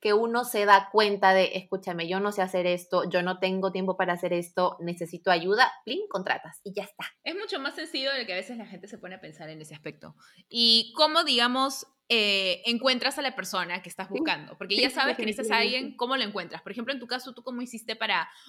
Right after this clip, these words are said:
Speaker 2: o buscar a tu diseñadora o a tu asistente o etcétera?
Speaker 1: Mira, ¿puedes creer que, que todas las personas que hemos contratado las he buscado por redes sociales? Yo mando un,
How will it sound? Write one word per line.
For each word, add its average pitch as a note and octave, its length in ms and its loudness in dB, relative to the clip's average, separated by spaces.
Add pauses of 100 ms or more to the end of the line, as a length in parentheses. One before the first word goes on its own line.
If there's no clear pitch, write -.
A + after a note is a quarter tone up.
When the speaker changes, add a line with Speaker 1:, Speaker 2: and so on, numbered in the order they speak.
Speaker 2:
o G3+ 100 0
buscar A3 280 2
a A3 80 4
tu A3 80 -6
diseñadora A3+ 1400 2
o D#3+ 420 -2
a F3+ 100 -4
tu F3+ 80 -6
asistente G#3+ 680 0
o F#3 100 -2
etcétera? - 420 -10 (220)
Speaker 1:
Mira, C4+ 360 0
¿puedes F#4 180 2 (140)
creer C4+ 480 0
que, D4+ 460 -4
que A3 100 -4
todas C#4+ 300 -2
las D4+ 160 -4
personas A3+ 480 -8
que - 80 -8
hemos B3+ 220 -10
contratado G3+ 640 0
las G#3 300 -2
he G#3 60 -2
buscado A3 540 0
por G3+ 160 -4
redes G#3 260 -2
sociales? F#3+ 760 -4 (440)
Yo B3 300 -2
mando B3 1040 0
un, A#3 840 -4